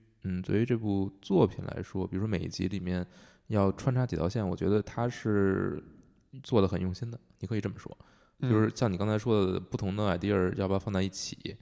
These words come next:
Speaker 2: 嗯。
Speaker 1: 然后彼此之间有什么样的影响，这个可能你单看每一集你可能看不太出来，
Speaker 2: 嗯。
Speaker 1: 但是比如说一季过来，你，你去看，你会觉得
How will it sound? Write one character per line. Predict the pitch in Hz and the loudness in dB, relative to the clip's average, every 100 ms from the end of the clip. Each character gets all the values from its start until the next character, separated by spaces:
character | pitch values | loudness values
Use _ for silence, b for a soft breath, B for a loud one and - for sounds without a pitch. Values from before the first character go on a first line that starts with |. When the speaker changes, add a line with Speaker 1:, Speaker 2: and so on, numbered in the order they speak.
| - | -4
Speaker 2:
嗯。 | 127 110 - - - | -2 -4 -10 -16 -6
Speaker 1:
然 | 90 | -2
后 | 104 101 98 | 0 0 0
彼 | - | -2
此 | 107 90 | -2 0
之 | 101 | 0
间 | 110 | 2
有 | 98 | 2
什 | - | 0
么 | 90 | -2
样 | 104 95 | -2 -2
的 | 85 | -2
影 | - 90 110 | -4 -4 -6
响， | - - - b b b - | -6 -10 -12 b b b -2
这 | 143 | 2
个 | 113 | 2
可 | 92 | 2
能 | 95 107 113 - 98 - | 0 -2 -6 -10 -14 -12
你 | 92 90 | -8 0
单 | 127 | 2
看 | 139 | 2
每 | 98 85 | 2 2
一 | 82 | 0
集 | 87 104 | -2 -2
你 | 113 | -2
可 | |
能 | 92 | -4
看 | 92 107 | -2 -2
不 | |
太 | 101 | -2
出 | - 107 | -2 0
来， | 92 92 | 0 -2
Speaker 2:
嗯。 | - - | -4 -4
Speaker 1:
但 | - | -2
是 | 98 | -2
比 | 92 | 0
如 | 92 | 0
说 | 101 | 0
一 | 101 | 0
季 | 113 | 0
过 | 95 92 | 2 2
来， | 87 92 | 2 0
你， | 90 - | -4 -6
你 | - | -10
去 | 85 85 | -8 -8
看， | - 95 87 | -4 -2 -2
你 | 85 | -4
会 | 87 87 | -6 -4
觉 | 87 | -2
得 | 92 92 | 0 0